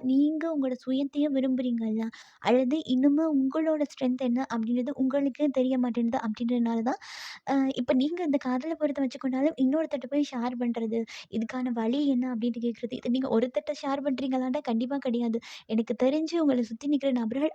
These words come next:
அவ்வளோ பேருக்கும் உங்க காதல பத்தி கண்டிப்பா தெரிஞ்சிருக்கும். யாராவது ஒருத்தர்கிட்ட நீங்க கண்டிப்பா ஷேர் பண்ணியிருப்பீங்க. எல்லார்கிட்டயுமே ஷேர் பண்ணியிருப்பீங்க. உங்கள சுத்தி நிக்கிற நபர்களுக்கெல்லாம்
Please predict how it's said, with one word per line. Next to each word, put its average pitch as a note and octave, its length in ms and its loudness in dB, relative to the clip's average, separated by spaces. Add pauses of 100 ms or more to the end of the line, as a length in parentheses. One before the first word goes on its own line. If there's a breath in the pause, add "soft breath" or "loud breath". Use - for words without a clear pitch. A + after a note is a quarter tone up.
அவ்வளோ B3+ 320 0
பேருக்கும் D#4 440 0 (280 loud breath)
உங்க B3+ 220 4
காதல C4+ 380 2
பத்தி C4 320 -6
கண்டிப்பா D#4 500 0
தெரிஞ்சிருக்கும். C4+ 220 2 (320)
யாராவது B3 600 0
ஒருத்தர்கிட்ட C4+ 500 -2 (380 loud breath)
நீங்க B3+ 220 2
கண்டிப்பா C#4 460 2
ஷேர் C#4 320 -4
பண்ணியிருப்பீங்க. B3 460 2
எல்லார்கிட்டயுமே C#4 720 2
ஷேர் B3+ 240 -4
பண்ணியிருப்பீங்க. A#3+ 460 0
உங்கள A#3 180 0
சுத்தி A3+ 300 -4
நிக்கிற B3+ 260 0
நபர்களுக்கெல்லாம் B3+ 720 0